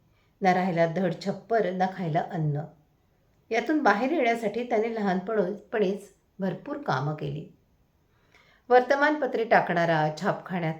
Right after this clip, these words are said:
काम करणारा, काचेच्या फॅक्टरीत गरम काच फुगवून काचेचे फुगे बनवणारा चार्ली. चार्ली चॅप्लिन मोठा विनोदी नट झाला.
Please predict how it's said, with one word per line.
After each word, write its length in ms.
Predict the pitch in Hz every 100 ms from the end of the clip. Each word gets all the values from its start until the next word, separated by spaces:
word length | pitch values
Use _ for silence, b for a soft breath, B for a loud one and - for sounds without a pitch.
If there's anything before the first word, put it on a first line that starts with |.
| -
काम 220 | 156 190
करणारा, 580 | 208 160 135 139 135 151
काचेच्या 580 | - 180 170 226 240 240
फॅक्टरीत 360 | 226 - 208
गरम 440 | 196 185 175 208 233
काच 300 | 240 240 -
फुगवून 420 | 202 196 190 226
काचेचे 480 | - 160 202 196 262
फुगे 380 | - 202 185
बनवणारा 560 | 233 214 170 160 160 165
चार्ली. 560 | 185 180 151 151 139 143 - _ _ _ _ _ _ b b b
चार्ली 320 | 233 196 220
चॅप्लिन 400 | 233 214 - 247
मोठा 260 | 233 233 247
विनोदी 440 | 233 180 190 254
नट 260 | 247 202 196
झाला. 280 | 175 127